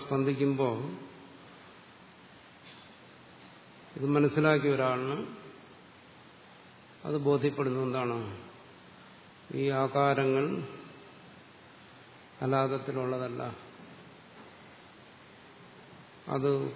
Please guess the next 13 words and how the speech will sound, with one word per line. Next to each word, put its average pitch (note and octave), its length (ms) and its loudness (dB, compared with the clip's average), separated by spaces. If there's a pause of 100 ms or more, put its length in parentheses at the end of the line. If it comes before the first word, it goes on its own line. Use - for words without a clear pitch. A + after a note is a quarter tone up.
പുറമേ C#3 400 2 (520)
എവിടെ C3+ 240 0
നിന്നെങ്കിലും C3+ 420 0
അലാദത്തിലേക്ക് C3+ 760 -2
വന്നതല്ല, B2+ 440 -2 (1600)
ഇത് C#3 100 2 (140)
നിശ്ചലമാകുമ്പോൾ C#3 880 0 (480)
ഇത് C3 180 -6
അലാദത്തിൽ C#3 560 0
നിന്ന് C3+ 220 2 (680)
മറ്റെങ്ങോട്ടും C3+ 680 0
പോകുന്നതല്ല, C3+ 600 0 (2500)
കേവല D3+ 280 2